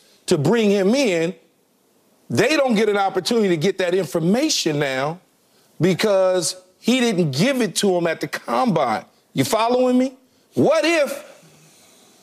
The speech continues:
the New York Giants decide sitting at six that they wanna do the same thing,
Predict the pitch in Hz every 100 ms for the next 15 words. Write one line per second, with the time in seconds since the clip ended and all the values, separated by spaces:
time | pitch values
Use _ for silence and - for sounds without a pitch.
0 | - 180 226 254 247 208 143 254 269 233
1 | 202 - 190 - 214 214 190 - 214 196
2 | 180 - - 311 220 - - - _ _
3 | _ _ _ _ _ _ _ - _ 160
4 | 196 160 165 277 359 294 247 208 180 147
5 | 208 180 - 226 220 202 170 302 285 180
6 | 151 175